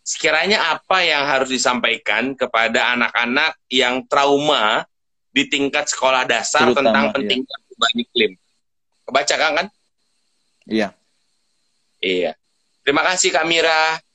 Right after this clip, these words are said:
Speaker 1: Bagi yang mau bertanya, boleh ya?
Speaker 2: Oke, Kang. Siap.
Speaker 1: Silakan, Kang
Speaker 2: Ini
Speaker 1: Ikram.
Speaker 2: dari, eh, Mira nih, iya. Dari, apa namanya, Urban Sakola ya? <laughs>
Speaker 1: Iya,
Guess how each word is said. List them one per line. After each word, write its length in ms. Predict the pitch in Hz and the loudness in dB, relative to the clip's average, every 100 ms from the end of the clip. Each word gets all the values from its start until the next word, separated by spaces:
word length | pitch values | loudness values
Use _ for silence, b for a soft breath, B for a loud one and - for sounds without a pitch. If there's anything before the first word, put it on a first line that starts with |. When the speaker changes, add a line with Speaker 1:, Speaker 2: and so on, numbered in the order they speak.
| _ _ _ _ | _ _ _ _
Speaker 1:
Bagi 240 | 123 135 | -2 0
yang 80 | 151 | 2
mau 80 | 156 | 2
bertanya, 400 | 147 165 156 180 | 2 0 2 4
boleh 320 | 156 151 139 | 4 4 4
ya? 80 | 101 | 4
Speaker 2:
Oke, 240 | 127 170 | 2 2
Kang. 160 | 143 165 - _ - | 0 -2 -6 _ -10
Siap. 160 | - 110 | -2 0
Speaker 1:
Silakan, 480 | - - - 135 135 | 0 -4 0 0 0
Kang 180 | 127 120 113 | 0 -2 0
Speaker 2:
Ini 80 | |
Speaker 1:
Ikram. 80 | 131 | 2
Speaker 2:
dari, 280 | 113 110 107 107 107 | 2 2 0 -2 -6
eh, 480 | - 104 104 101 101 104 | -8 -4 -2 -2 -4 -4
Mira 240 | 113 117 - | 0 0 -2
nih, 180 | 113 107 - | -8 -8 -10
iya. 320 | 104 104 101 _ _ _ _ _ _ _ | -6 -6 -8 _ _ _ _ _ _ _
Dari, 720 | - 107 104 104 107 104 104 101 | -6 0 0 0 -6 -6 -8 -10
apa 240 | - 107 120 | -8 -4 -4
namanya, 480 | 123 120 117 117 - | -4 -8 -8 -8 -6
Urban 320 | 120 107 110 | -2 0 0
Sakola 400 | 110 120 135 120 | 0 2 4 2
ya? 160 | 110 - _ _ _ _ - | 0 -6 _ _ _ _ -20
<laughs> 800 | 127 - - 131 127 120 117 - 117 | -14 -10 -8 -8 -8 -12 -12 -8 0
Speaker 1:
Iya, 320 | 127 131 123 | 2 2 2